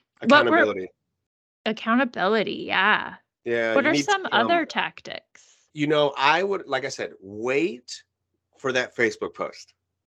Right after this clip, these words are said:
Speaker 2: <laughs> We all wanna do that Facebook post, right? Of like, and I, and I talk to my, my, I call my teammates. I'm a personal coach, but I'm also a learner, so I call my teammates, and one's quitting alcohol, and it's like,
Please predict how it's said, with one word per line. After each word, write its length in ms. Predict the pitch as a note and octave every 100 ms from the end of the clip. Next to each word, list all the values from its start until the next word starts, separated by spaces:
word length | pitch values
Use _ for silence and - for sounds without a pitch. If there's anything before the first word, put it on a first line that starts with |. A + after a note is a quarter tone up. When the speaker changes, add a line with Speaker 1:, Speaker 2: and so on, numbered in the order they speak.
| - -
Speaker 2:
<laughs> 360 | D#3 - C#3 B2+
We 140 | C#3+
all 200 | D3+ F3
wanna 180 | F#3 F3
do 120 | E3 D#3+
that 180 | D3
Facebook 420 | D3+ D3 C#3+ C3+ -
post, 500 | B2 G#2+ G#2+ - -
right? 380 | A#2 B2+ C3+ - - -
Of 200 | B2+ A2+
like, 280 | A#2 G#2+ G#2+
and 120 | A#2+
I, 40 | B2
and 140 | B2
I 60 | B2
talk 260 | D3+ C#3 C3+
to 80 |
my, 200 | C3+ B2 A2 A#2
my, 260 | A2 G#2+ -
I 100 | A2
call 200 | A#2 B2
my 140 | G#2+
teammates. 580 | G2+ A#2 G#2+ F#2+ F2+ - -
I'm 120 | G2+
a 40 |
personal 340 | A#2 A2+ A#2 G#2+
coach, 420 | B2+ A#2+ A#2+ -
but 100 | G2
I'm 160 | G2 G#2
also 240 | G#2 G#2
a 20 |
learner, 320 | G#2 B2+ B2
so 120 | A#2 G2+
I 60 |
call 200 | - G2+
my 140 | F#2+ E2+
teammates, 480 | A2 G#2 G2 F2+
and 100 | F#2+
one's 220 | F#2+ F#2+ -
quitting 280 | G#2 F#2
alcohol, 420 | F2+ F#2 E2+ F2 F2
and 80 |
it's 120 | F2 -
like, 240 | E2